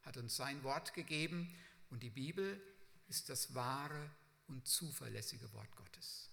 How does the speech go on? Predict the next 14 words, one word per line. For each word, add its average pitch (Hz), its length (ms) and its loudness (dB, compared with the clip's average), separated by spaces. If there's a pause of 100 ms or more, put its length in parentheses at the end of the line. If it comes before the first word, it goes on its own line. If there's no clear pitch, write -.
(100)
auf - 80 -12
das - 180 -6
wir 135 100 -4
vertrauen 143 500 4
können 107 360 -6 (440)
im 120 160 -4
Leben 165 720 0 (500)
und 135 400 -2 (240)
im 127 180 -4
Sterben. - 300 -2 (1080)
Was 226 260 10
habe 208 300 10
ich 202 200 2
davon, 196 480 6